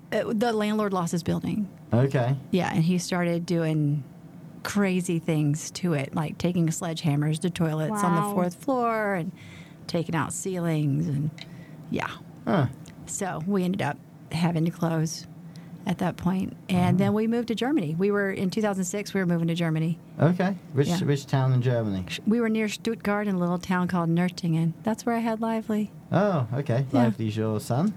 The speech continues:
Speaker 1: Yep, Keith knows my baby.
Speaker 2: That's right.
Speaker 1: A
Speaker 2: What
Speaker 1: little
Speaker 2: were
Speaker 1: bit
Speaker 2: some,
Speaker 1: worse than
Speaker 2: uh,
Speaker 1: my
Speaker 2: life
Speaker 1: English.
Speaker 2: lessons you learned living in a different country for a couple of years?
Speaker 1: Uh, pride in work.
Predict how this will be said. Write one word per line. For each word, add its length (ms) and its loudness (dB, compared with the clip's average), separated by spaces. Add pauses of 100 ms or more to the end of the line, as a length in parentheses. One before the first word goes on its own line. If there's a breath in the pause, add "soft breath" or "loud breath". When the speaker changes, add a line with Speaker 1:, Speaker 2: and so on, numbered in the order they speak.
(120)
Speaker 1:
Yep, 220 0
Keith 220 0
knows 240 2
my 80 2
baby. 380 0 (180)
Speaker 2:
That's 240 -2
right. 320 2 (140)
Speaker 1:
A 40 -6
Speaker 2:
What 20 0 (100)
Speaker 1:
little 60 4
Speaker 2:
were 60 2
Speaker 1:
bit 60 2
Speaker 2:
some, 80 2
Speaker 1:
worse 140 4
than 100 2
Speaker 2:
uh, 60 2
Speaker 1:
my 40 0
Speaker 2:
life 200 4
Speaker 1:
English. 80 -2
Speaker 2:
lessons 340 0
you 80 0
learned 400 0
living 220 0
in 60 2
a 60 0
different 300 -4
country 320 0
for 140 -4
a 40 -6
couple 240 -4
of 60 0
years? 340 -4 (1080)
Speaker 1:
Uh, 160 0
pride 360 0
in 160 4
work. 300 -2